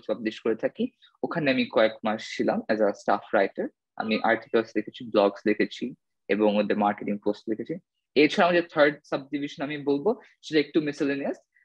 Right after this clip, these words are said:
আমি কোভিড এর আগের থেকে চেস খেলতে অনেক পছন্দ করি। So চেস ডট কম এ আমি যে লাস্ট টু ইয়ার্স ধরে বুলেট গেমস খেলেছি, ব্লিটজ গেমস খেলেছি অ্যামেচার, আহ, চেস প্লেয়ার হিসাবে,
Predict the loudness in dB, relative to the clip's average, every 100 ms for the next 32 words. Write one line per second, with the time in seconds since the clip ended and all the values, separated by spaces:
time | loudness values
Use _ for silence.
0 | _ -2 0 0 -2 -4 _ 2 2 4
1 | 2 2 -2 -4 -4 -6 0 0 0 0
2 | 0 0 -2 0 -2 -2 -4 -4 -4 -6
3 | -6 -8 -10 _ _ -6 2 4 4 4
4 | 2 2 0 0 -2 -2 -2 2 0 -2
5 | -8 -2 2 0 0 -6 -4 -2 -2 -2
6 | 0 0 0 0 0 -2 -4 -2 -2 0
7 | 0 -2 0 0 0 -8 -2 0 0 -2
8 | -6 _ _ 0 2 0 4 4 4 2
9 | 0 0 -2 -4 _ 0 0 -4 -6